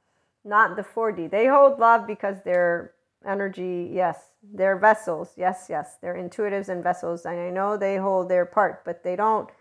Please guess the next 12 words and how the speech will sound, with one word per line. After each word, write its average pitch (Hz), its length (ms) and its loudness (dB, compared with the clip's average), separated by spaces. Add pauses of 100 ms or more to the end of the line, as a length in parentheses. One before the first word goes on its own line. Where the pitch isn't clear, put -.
(540)
hold 247 520 8
love 175 420 6
consistently. 170 720 -8
They're 175 200 -2
only 190 320 -4
able 202 480 2 (120)
to 175 420 -4
pick 190 220 -4
up 262 280 4
on 196 220 -4
the 185 80 -4
field. 190 720 -2